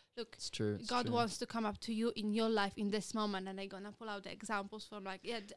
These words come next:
Speaker 1: but
Speaker 2: Why
Speaker 1: there
Speaker 2: the
Speaker 1: and there,
Speaker 2: earthquakes,
Speaker 1: such and
Speaker 2: why
Speaker 1: such,
Speaker 2: the this,
Speaker 1: yeah.
Speaker 2: why the that.
Speaker 1: Yeah, and it's difficult because, and for me, it just only proves that we have this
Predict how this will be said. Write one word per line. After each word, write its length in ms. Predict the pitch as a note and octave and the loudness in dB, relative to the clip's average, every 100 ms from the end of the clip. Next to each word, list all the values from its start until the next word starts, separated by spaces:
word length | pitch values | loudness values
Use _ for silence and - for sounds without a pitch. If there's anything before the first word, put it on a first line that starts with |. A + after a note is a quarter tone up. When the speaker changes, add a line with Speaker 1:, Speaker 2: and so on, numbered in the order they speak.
| G#3+ | -2
Speaker 1:
but 140 | A3 | 2
Speaker 2:
Why 100 | A#3 | 6
Speaker 1:
there 100 | C4 | 8
Speaker 2:
the 80 | B3+ | 8
Speaker 1:
and 140 | A#3+ | 6
there, 120 | A#3+ A3+ | 6 8
Speaker 2:
earthquakes, 240 | A#3 A3+ | 8 6
Speaker 1:
such 120 | A3 | 4
and 80 | A3+ | 2
Speaker 2:
why 120 | A2 | 4
Speaker 1:
such, 180 | G#2+ G#2+ | 6 6
Speaker 2:
the 60 | A2 | 4
this, 120 | A2 | 4
Speaker 1:
yeah. 40 | |
Speaker 2:
why 180 | - A2 | 2 2
the 60 | G#2+ | 2
that. 140 | A2 G#2 - - | 2 -2 -8 -2
Speaker 1:
Yeah, 260 | B3 - | 0 4
and 80 | A#3 | 6
it's 160 | C4 A#3+ | 6 4
difficult 420 | C#4+ C#4 C4+ A3+ | 2 0 -2 -2
because, 440 | B3 - B3+ C#3 - - - - - | -2 2 4 4 -2 -14 -20 -6 0
and 240 | C#4+ C4+ - _ _ | 2 0 -8 _ _
for 120 | D4 | 0
me, 100 | C4+ | 4
it 200 | G4+ E4 | 6 4
just 200 | - A#3+ B3+ | 2 -2 2
only 200 | B3 A#3+ | 2 2
proves 280 | - B3+ | 0 0
that 140 | A3 G3+ | 2 0
we 120 | A#3 | 0
have 240 | G3+ G#3+ | 0 -2
this 300 | G#3 G#3+ - | 0 -2 -2